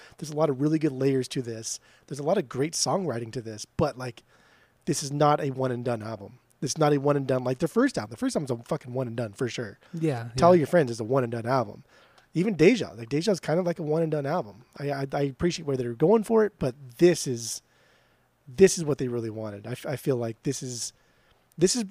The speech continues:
Speaker 1: I don't know. I, I didn't read a lot of interviews about what they thought about this, but I feel like this should be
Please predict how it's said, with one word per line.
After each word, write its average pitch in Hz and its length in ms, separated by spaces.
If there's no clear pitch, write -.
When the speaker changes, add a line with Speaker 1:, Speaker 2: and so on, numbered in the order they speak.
Speaker 1:
I 190 240
don't 202 140
know. 165 200
I, 151 140
I 165 40
didn't 160 340
read 151 100
a 151 60
lot 127 120
of 117 60
interviews 127 360
about 120 320
what 127 140
they 127 120
thought 127 180
about 113 240
this, 117 180
but 135 200
I 147 80
feel 220 140
like 156 200
this 160 180
should 143 280
be 135 320